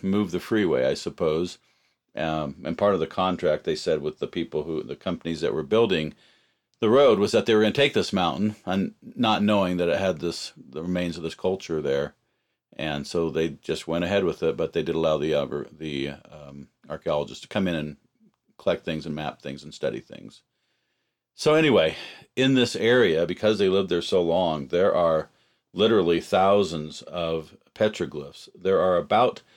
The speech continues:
sixteen different hikes that are noted in the area. You can, uh, get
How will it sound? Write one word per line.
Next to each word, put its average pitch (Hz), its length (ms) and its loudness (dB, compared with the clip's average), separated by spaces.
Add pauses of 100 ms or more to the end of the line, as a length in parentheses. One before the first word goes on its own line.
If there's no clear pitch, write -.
(280)
sixteen 135 920 -2
different 107 420 0
hikes 87 720 -2 (480)
that 87 220 4
are 80 280 4 (280)
noted 101 400 2
in 98 160 -2
the 95 180 0
area. 85 480 0 (460)
You 98 140 -2
can, - 520 -4 (240)
uh, 92 160 -12 (160)
get - 440 2